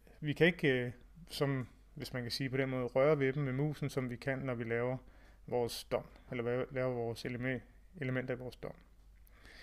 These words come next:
Vi, øh, vi viser vores elementer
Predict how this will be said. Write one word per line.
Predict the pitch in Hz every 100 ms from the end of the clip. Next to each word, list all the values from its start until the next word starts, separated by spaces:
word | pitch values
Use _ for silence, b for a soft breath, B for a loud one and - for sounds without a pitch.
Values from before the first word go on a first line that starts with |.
| B B B - - -
Vi, | 143 156 151
øh, | 147 139 131 - -
vi | 151
viser | 139 196 - 151
vores | 135 127 131
elementer | 143 147 160 160